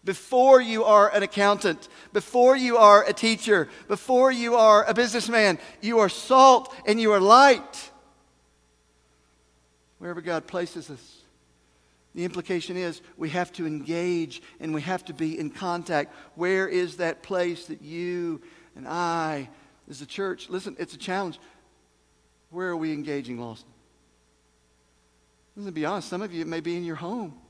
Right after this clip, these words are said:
It is in mine. I'll be honest, I have two little girls. They, they don't know Jesus yet. That, that's the first place of ministry.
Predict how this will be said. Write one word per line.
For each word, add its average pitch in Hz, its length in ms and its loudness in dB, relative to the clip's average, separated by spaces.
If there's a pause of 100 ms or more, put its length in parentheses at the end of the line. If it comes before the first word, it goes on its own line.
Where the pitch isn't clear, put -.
(1160)
It 170 80 -10
is 180 120 -4
in 143 120 -6
mine. 196 340 -6
I'll - 60 -14
be 160 100 -6
honest, 208 220 -6
I 160 40 -6
have 160 80 -8
two 180 120 -10
little 165 160 -8
girls. 175 420 -10
They, 147 140 -12
they 143 100 -12
don't 175 140 -8
know 165 80 -10
Jesus 170 420 -14
yet. 165 220 -10
That, - 160 -12
that's 165 160 -12
the 165 80 -20
first 160 280 -12
place 175 240 -12
of 156 80 -18
ministry. 151 440 -20